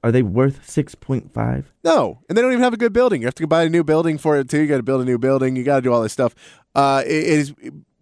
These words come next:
Speaker 2: probably the best investment right now in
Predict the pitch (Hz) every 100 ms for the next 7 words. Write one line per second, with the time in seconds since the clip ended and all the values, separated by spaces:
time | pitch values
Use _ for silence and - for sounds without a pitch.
0 | _ _ _ - 156 160 139 143 143 -
1 | 147 113 131 131 - 135 117 123 120 120
2 | 117 113 113 - 113 110 104 101